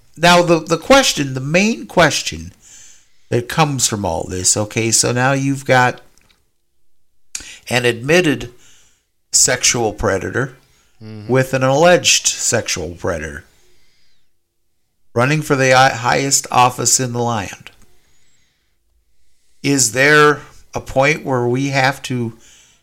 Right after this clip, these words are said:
Speaker 1: accept those two generics, as you call them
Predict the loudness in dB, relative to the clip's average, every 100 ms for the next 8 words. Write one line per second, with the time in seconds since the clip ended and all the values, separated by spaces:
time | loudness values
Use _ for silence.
0 | _ -8 -2 0 0 0 -2 -2 0 -2
1 | 0 0 0 -2 -8 _ _ _ -20 _
2 | _ -20 _ _ 0 2 2 2 0 -4
3 | -6 -6 -8 -2 0 0 0